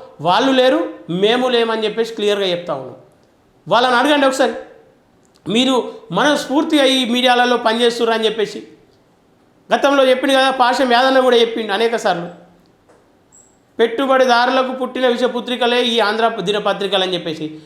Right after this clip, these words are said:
ఇంకా కూడా ఆంధ్ర పత్రికల, ఆంధ్ర ఛానళ్ళ పెత్తంతరితనం తెలంగాణలో నడుస్తూ ఉంది. ఇది వాస్తవం కాదా? అందులో పనిచేస్తున్నటువంటి నా తెలంగాణ జర్నలిస్ట్ అన్నలందరూ కూడా మనసు చంపుకొని బయట వేరే పని చేసుకోలేక ఆ పనులు చేస్తూ ఉన్నారు. అది వాస్తవం కదా?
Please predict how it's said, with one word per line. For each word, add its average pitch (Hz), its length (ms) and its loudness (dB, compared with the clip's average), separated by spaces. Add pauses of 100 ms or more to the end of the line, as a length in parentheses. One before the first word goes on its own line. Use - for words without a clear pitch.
(100)
ఇంకా 254 240 0
కూడా 254 180 4
ఆంధ్ర 247 500 2 (360)
పత్రికల, 226 320 0
ఆంధ్ర 233 300 2
ఛానళ్ళ 220 360 0
పెత్తంతరితనం 208 880 -2 (220)
తెలంగాణలో 247 480 2
నడుస్తూ 226 400 0
ఉంది. 208 180 -2
ఇది 220 80 -2
వాస్తవం 226 380 0
కాదా? 220 280 2 (380)
అందులో 247 280 2
పనిచేస్తున్నటువంటి 262 720 0
నా 240 140 0
తెలంగాణ 240 560 0 (320)
జర్నలిస్ట్ 247 420 0
అన్నలందరూ 233 520 2
కూడా 196 340 0 (840)
మనసు 247 360 -2
చంపుకొని 277 680 0 (440)
బయట 214 280 0
వేరే 240 260 2
పని 233 280 -2
చేసుకోలేక 233 420 0
ఆ 208 80 0
పనులు 208 280 -2
చేస్తూ 196 240 -2
ఉన్నారు. 160 200 -6
అది 202 160 -2
వాస్తవం 240 320 0
కదా? 226 280 0